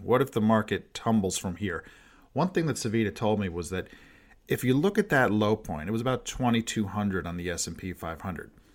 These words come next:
And if you start with the high point in February,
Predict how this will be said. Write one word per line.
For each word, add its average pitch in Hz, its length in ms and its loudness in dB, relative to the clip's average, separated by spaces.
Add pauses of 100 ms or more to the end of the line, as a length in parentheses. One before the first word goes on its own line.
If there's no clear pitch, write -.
(260)
And 113 100 -4
if 117 80 -2
you 117 80 -2
start 156 460 -2
with 123 160 -2
the 107 80 0
high 110 340 0
point 90 380 -8
in 95 80 -10
February, 87 600 -4